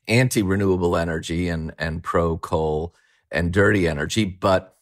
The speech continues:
you know, Zinke is from Montana, and they have a lot of wind power up there, and he seems to understand that wind power is the fastest growing form of clean energy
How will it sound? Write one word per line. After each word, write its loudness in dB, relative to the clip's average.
you 2
know, 4
Zinke 2
is 2
from 0
Montana, 0
and -2
they 4
have 2
a 0
lot 4
of 2
wind -2
power 4
up -2
there, 0
and -4
he -4
seems -4
to -4
understand -4
that -4
wind -2
power 0
is 0
the -6
fastest -2
growing 0
form -6
of -10
clean -6
energy -4